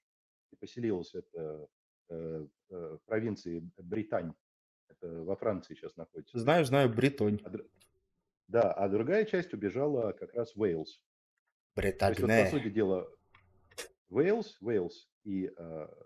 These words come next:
Speaker 1: э, и, и Британь, Бретонь, ну, как угодно, э, это вот как раз, э, бывшие бриты. Ну вот, и после чего,
Speaker 2: М,
Speaker 1: как бы,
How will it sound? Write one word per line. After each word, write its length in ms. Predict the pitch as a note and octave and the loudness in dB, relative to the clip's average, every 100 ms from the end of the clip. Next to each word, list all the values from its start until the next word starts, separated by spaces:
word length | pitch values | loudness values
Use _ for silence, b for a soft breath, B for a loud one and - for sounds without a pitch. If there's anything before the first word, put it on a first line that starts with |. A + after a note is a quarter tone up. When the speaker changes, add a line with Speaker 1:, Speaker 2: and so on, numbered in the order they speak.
| F2+ - | -20 -14
Speaker 1:
э, 340 | D#2+ D2+ - - _ | -12 -12 -14 -20 _
и, 60 | G2+ | -10
и 260 | G2 G#2+ G2+ | -8 -4 -2
Британь, 500 | A#2 A2 G2+ E2+ D#2+ _ _ _ | -2 -2 -2 -6 -8 _ _ _
Бретонь, 520 | _ G#2+ - G#2 F2 D#2+ _ _ | _ -8 -2 0 -2 -8 _ _
ну, 80 | A2 | -18
как 240 | G#2+ F#2+ F#2+ | -14 -14 -10
угодно, 300 | F#2 D2+ D2 | -10 -10 -14
э, 440 | D#2+ D2+ D2+ D#2 C2 _ _ _ _ _ _ _ _ _ | -18 -18 -20 -20 -20 _ _ _ _ _ _ _ _ _
это 200 | - G3 | -2 0
вот 120 | F#3 | 0
как 160 | B2 A2 | -2 -2
раз, 260 | C3+ C#3 | -2 0
э, 120 | G#2+ F#2 | 0 0
бывшие 360 | A#2+ B2 A2 | 0 0 0
бриты. 400 | G2+ F#2 E2 - - _ _ _ _ _ _ - | 0 -4 -6 -12 -20 _ _ _ _ _ _ -10
Ну 120 | G2 | -6
вот, 120 | E2+ | -4
и 40 | - | 0
после 280 | - A#3+ C3+ | 2 4 2
чего, 280 | A2 A2 | 2 2
Speaker 2:
М, 100 | F#3+ | 0
Speaker 1:
как 160 | A2 G2 | -2 -6
бы, 420 | F2+ F2 E2 D#2 | -6 -6 -6 -10